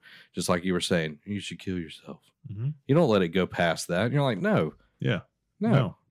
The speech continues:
Speaker 2: No. <laughs>
Speaker 1: <laughs> You aren't my father anymore." You know, you, you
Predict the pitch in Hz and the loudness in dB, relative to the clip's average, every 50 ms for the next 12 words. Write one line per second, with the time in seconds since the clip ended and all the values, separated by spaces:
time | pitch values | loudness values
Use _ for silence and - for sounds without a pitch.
0 | - 143 123 - 165 135 123 156 175 - - - - - 123 165 202 226 220 180 | -2 -2 4 8 8 8 10 10 8 6 4 0 -2 0 2 4 4 4 2 4
1 | 143 110 110 - 127 123 117 104 107 104 101 101 95 85 85 95 113 147 175 185 | 2 0 2 4 4 4 6 6 4 4 4 2 0 -2 0 2 4 4 4 4
2 | 175 _ _ - - _ _ _ _ _ _ _ _ _ - 113 113 117 123 147 | 2 _ _ -20 -20 _ _ _ _ _ _ _ _ _ -2 2 4 4 4 4
3 | 170 151 117 110 117 131 143 131 110 95 110 131 151 | 4 2 0 2 6 6 8 6 6 6 6 6 6